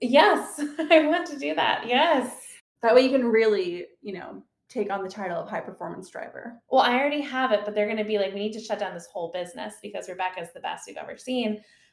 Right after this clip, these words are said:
Speaker 1: And they're gonna give me, they're gonna offer me a job, and I'll be like, "No, I'm so busy as a casting director." And they'll be like, "Rebecca, we really need you to do this job. No one can teach the people like you can. No one can drive the cars like you can.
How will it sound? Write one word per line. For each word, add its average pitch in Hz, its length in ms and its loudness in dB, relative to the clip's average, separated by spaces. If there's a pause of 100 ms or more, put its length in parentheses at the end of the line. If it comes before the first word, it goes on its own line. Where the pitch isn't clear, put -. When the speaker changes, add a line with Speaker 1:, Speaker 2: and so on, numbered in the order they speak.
(100)
Speaker 1:
And 196 80 -4
they're 202 120 0
gonna 196 180 0
give 190 140 -8
me, 180 300 -10
they're 196 100 -2
gonna 202 140 0
offer 208 280 0
me 190 140 -4
a 175 60 -8
job, 185 260 2
and 175 80 -8
I'll 170 80 -8
be 170 80 -6
like, 175 160 -4
"No, 247 140 6
I'm 254 180 4
so 233 180 4
busy 226 320 4
as 202 80 0
a 196 40 -2
casting 208 380 -2
director." 170 320 -4
And 175 140 -10
they'll 180 100 -8
be 180 60 -8
like, 175 220 -6 (260)
"Rebecca, 247 320 6
we 226 260 2
really 233 320 6
need 208 300 4
you 202 100 0
to 185 80 -2
do 202 140 0
this 185 200 -6
job. 170 300 2 (240)
No 233 240 6
one 247 160 6
can 233 140 -2
teach 185 240 -10
the 165 60 -16
people 170 340 -12
like 165 220 -4
you 170 100 -18
can. 170 320 -10 (280)
No 247 160 6
one 277 140 6
can 254 100 -4
drive 175 220 -2
the 175 60 -10
cars 170 340 -6
like 165 180 -12
you 165 120 -10
can. 165 440 -10